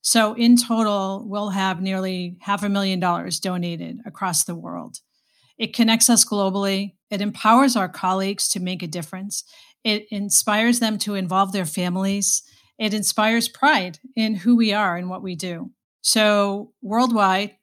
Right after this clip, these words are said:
nearly forty-five hundred employees will be participating. And we're just huge believers of giving back to the communities where we live and where we work. And, you know, we understand that making the world a better place really happens one person at a time.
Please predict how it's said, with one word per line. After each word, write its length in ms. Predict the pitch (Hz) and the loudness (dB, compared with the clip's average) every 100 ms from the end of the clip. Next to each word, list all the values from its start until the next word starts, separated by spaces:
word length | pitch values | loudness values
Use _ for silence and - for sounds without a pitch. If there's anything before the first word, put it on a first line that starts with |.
| _ - | _ -8
nearly 300 | 196 190 190 | -4 -2 -2
forty-five 500 | - 262 262 233 214 | -2 2 4 4 2
hundred 300 | 208 202 196 | 0 0 -2
employees 600 | 190 190 190 185 202 - | -4 -6 -6 -4 -6 -8
will 120 | 196 | -10
be 120 | 185 190 | -10 -10
participating. 920 | 190 190 190 - 240 185 175 185 190 _ _ _ - _ _ | -10 -10 -6 -8 -6 -6 -6 -8 -12 _ _ _ -20 _ _
And 440 | - 220 214 214 214 | 0 4 4 2 0
we're 160 | 247 269 | 0 2
just 260 | 330 - | 2 2
huge 240 | 269 247 247 | 4 2 2
believers 560 | 208 202 190 170 - - | 0 0 -2 -4 -6 -4
of 340 | 214 208 185 | -2 0 -2
giving 280 | 147 202 208 | -4 -4 -2
back 340 | 185 185 208 - | 0 -2 -4 -8
to 120 | - | -8
the 60 | 196 | -8
communities 580 | - 185 185 190 196 - | -8 -6 -4 -4 -4 -4
where 120 | 185 | -6
we 120 | 180 | -6
live 240 | 180 185 | -6 -6
and 100 | 180 | -6
where 120 | 180 180 | -8 -8
we 120 | 175 | -8
work. 360 | 165 175 190 _ _ _ _ _ | -8 -10 -12 _ _ _ _ _
And, 460 | 214 208 196 208 - _ | -2 -2 -2 -6 -10 _
you 120 | 247 | -2
know, 120 | 202 | -2
we 280 | 202 233 247 | 0 4 4
understand 800 | 226 226 214 - - 190 185 190 | 4 0 0 -2 -2 -2 -4 -6
that 140 | 180 208 | -6 -6
making 280 | 208 220 | -4 -4
the 80 | 202 | -4
world 260 | 185 185 180 | -4 -6 -6
a 40 | |
better 260 | 156 175 175 | -6 -8 -8
place 480 | 170 180 208 - 196 | -10 -8 -4 -6 -6
really 220 | 196 196 | -6 -4
happens 440 | 160 175 214 214 | -6 -6 -6 -8
one 220 | 180 190 | -8 -10
person 420 | 196 - 185 208 185 | -8 -8 -6 -6 -6
at 180 | 185 | -8
a 60 | 180 | -8
time. 440 | 175 - 165 196 | -10 -10 -10 -12